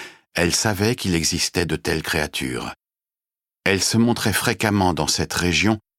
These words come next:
et leurs irruptions étaient d'ailleurs étroitement liées aux apparitions et aux disparitions soudaines des gouffres et à l'éclosion des buttes. La fourmi brune continuait à grimper. Elle savait que, la plupart du temps,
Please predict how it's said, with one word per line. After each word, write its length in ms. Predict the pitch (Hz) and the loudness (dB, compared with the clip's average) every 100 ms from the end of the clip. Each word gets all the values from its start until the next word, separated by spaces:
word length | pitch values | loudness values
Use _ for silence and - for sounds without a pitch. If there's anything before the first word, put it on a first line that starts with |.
| _ _ _ _ | _ _ _ _
et 200 | 104 104 | 2 4
leurs 340 | 98 101 98 113 | 4 2 0 0
irruptions 640 | 120 117 - - 156 113 | 0 0 0 2 4 4
étaient 380 | - 95 107 90 | 0 0 0 0
d'ailleurs 440 | 110 110 107 95 | 0 2 2 2
étroitement 880 | 95 131 - - 139 - 95 98 98 | 0 -2 -2 0 0 0 0 2 2
liées 340 | 82 90 123 - _ _ _ | 0 0 0 -2 _ _ _
aux 240 | 87 85 104 | 0 2 0
apparitions 760 | 107 120 101 - - 95 95 | 0 -2 0 -2 0 2 2
et 120 | 78 | 2
aux 120 | 82 76 | 0 0
disparitions 760 | 92 - - 90 85 - 87 | -2 -2 -2 -2 -2 0 0
soudaines 600 | 71 - 104 90 82 78 | 0 -2 0 0 2 0
des 160 | 67 69 | 0 -4
gouffres 520 | 65 85 113 - 76 - - | -2 -2 -2 -4 -6 -6 -2
et 160 | 82 | 0
à 80 | 73 | 2
l'éclosion 680 | 82 90 - 82 71 71 82 | 0 -2 -4 -2 -2 -2 -4
des 160 | 71 57 | -4 -8
buttes. 480 | 60 60 _ - - - _ _ _ _ _ _ _ _ _ _ _ _ _ _ | -8 -14 _ -14 -14 -16 _ _ _ _ _ _ _ _ _ _ _ _ _ _
La 160 | 95 | 0
fourmi 320 | 101 139 127 101 | 2 4 4 4
brune 340 | 113 131 117 | 4 4 4
continuait 540 | 107 98 98 92 90 | 2 0 2 2 2
à 60 | 87 | -2
grimper. 460 | - 78 - 60 - _ _ _ _ _ _ _ _ - | -2 -4 -2 -6 -6 _ _ _ _ _ _ _ _ -2
Elle 160 | 90 | 0
savait 340 | - 113 131 131 | 2 2 2 2
que, 160 | - | 2
la 300 | 92 80 85 | 4 4 2
plupart 360 | - 123 117 87 | 0 0 0 -2
du 160 | 78 | -8
temps, 200 | - 113 | 0 0